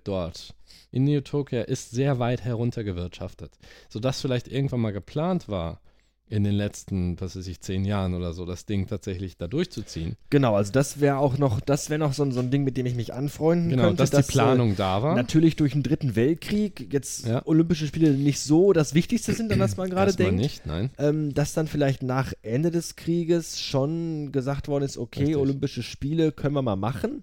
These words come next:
Speaker 1: Ja, wir wissen aber nur, was das Interessante ist, auf dem Schild steht auch ein Datum, da steht eins vier sieben.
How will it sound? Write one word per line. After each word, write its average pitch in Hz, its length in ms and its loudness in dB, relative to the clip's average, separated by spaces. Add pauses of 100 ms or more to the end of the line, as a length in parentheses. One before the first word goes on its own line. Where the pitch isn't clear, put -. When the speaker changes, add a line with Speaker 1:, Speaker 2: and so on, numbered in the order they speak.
(120)
Speaker 1:
Ja, 107 140 -2 (260)
wir 123 120 0
wissen 175 280 0
aber 127 240 0
nur, 117 440 0 (380)
was 131 140 -2
das 139 160 -4
Interessante 143 440 -2
ist, 120 120 -6
auf 107 100 -6
dem 120 140 -2
Schild 151 260 -4
steht - 220 -6
auch 127 100 -6
ein 127 100 0
Datum, 110 300 -2
da 98 100 -2
steht 117 220 -8 (200)
eins 143 280 -2
vier 131 260 -6
sieben. 110 360 -8